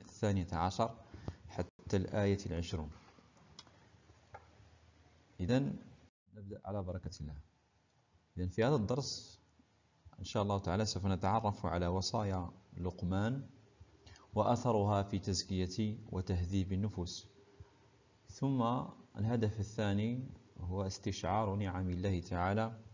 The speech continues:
على عباده. وسوف تكون محاور هذا الدرس على الشكل الآتي: سوف نستمع إلى هذه الآيات اللي هي من الآية الثانية عشر حتى الآية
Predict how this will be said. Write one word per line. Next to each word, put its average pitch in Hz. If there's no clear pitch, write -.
على 95
عباده. 82
وسوف -
تكون 104
محاور 92
هذا 90
الدرس 82
على 90
الشكل 104
الآتي: 90
سوف 101
نستمع 117
إلى 92
هذه 98
الآيات 90
اللي 80
هي 87
من 87
الآية 92
الثانية 92
عشر 90
حتى -
الآية 87